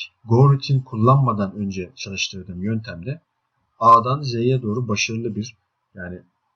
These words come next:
küçükten büyüğe sıralama vardı alfabetik olarak.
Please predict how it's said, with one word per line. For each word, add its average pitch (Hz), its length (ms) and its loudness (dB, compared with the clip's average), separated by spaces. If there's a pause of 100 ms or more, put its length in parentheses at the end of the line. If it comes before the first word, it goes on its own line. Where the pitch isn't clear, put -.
(420)
küçükten 110 500 -2
büyüğe 101 180 -4
sıralama 110 460 0
vardı 95 380 -4 (1300)
alfabetik 101 540 -4
olarak. 90 400 -10